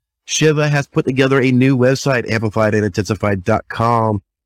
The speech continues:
If you have heard anything that you have liked about this podcast, and you wanna engage Shiva or myself, or be able to help sponsor by donating us some, some coffee,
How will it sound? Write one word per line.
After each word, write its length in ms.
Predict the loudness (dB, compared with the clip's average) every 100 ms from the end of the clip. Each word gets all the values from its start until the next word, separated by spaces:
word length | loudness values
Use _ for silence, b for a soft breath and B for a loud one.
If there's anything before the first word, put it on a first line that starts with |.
| _
If 160 | -4 2
you 220 | 2 4
have 240 | 2 0 -2
heard 320 | 0 0 -2 -2
anything 380 | 0 0 0 -2
that 180 | 0 0
you 60 |
have 120 | 0
liked 220 | 0 -2 -2
about 320 | -2 -4 -2
this 200 | -2 -2
podcast, 800 | -2 -2 -2 -2 -2 -2 -4 -8 _ _ -4
and 120 | 0
you 80 | 2
wanna 200 | 2 0
engage 380 | 0 0 0 0
Shiva 400 | 0 0 0 -2
or 240 | -2 0
myself, 680 | 0 0 -2 -2 0 0 -2 _ _ _ _
or 300 | 0 2 0
be 140 | 0
able 120 | 0 2
to 60 |
help 140 | 0 -2
sponsor 500 | -4 0 0 0 -2
by 180 | 0 -2
donating 540 | 0 0 2 2 0
us 120 | -2
some, 160 | -2 -4
some 240 | -2 -4
coffee, 360 | 0 -2 0